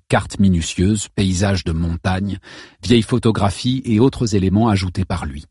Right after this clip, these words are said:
La version que vous avez entre les mains ne contient que le texte.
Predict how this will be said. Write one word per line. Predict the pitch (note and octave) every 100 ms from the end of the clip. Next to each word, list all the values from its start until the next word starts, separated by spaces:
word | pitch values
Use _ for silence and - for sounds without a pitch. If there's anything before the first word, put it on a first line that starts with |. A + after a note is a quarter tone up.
| _ _ _ _ _ _ _ _ _ _ _ _ _
La | A2+
version | A2+ B2+ - D#3
que | -
vous | A2 G#2
avez | F#2+ B2+
entre | G#2 - G2+
les | F2
mains | A2+ B2+
ne | G2
contient | A2 G2 C3 A2+
que | C3
le | F2
texte. | - - - -